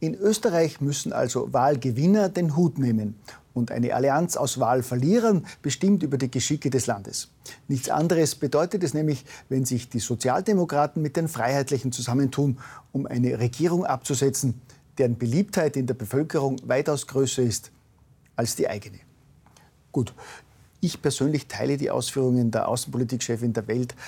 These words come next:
auch noch in einem ganz anderen Punkt. Dass die S P Ö, die als moralisch höher stehend ja stets auf der richtigen Seite steht und der Regierung Kurz deshalb ständig die unredliche Zusammenarbeit mit der F P Ö vorgeworfen hatte, dass diese S P Ö jetzt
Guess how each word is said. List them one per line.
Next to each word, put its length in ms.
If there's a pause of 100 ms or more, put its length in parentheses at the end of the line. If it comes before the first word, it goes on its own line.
(140)
auch 260
noch 160
in 100
einem 400
ganz 220
anderen 340
Punkt. 360 (480)
Dass 180
die 240
S 220
P 100
Ö, 240 (400)
die 140
als 320 (100)
moralisch 500
höher 200
stehend 400
ja 120
stets 380
auf 140
der 240
richtigen 340
Seite 300
steht 260
und 260
der 100
Regierung 360
Kurz 320
deshalb 380
ständig 460 (340)
die 180
unredliche 640
Zusammenarbeit 680
mit 180
der 100
F 160
P 80
Ö 140
vorgeworfen 580
hatte, 260 (460)
dass 260
diese 300
S 180
P 100
Ö 160
jetzt 380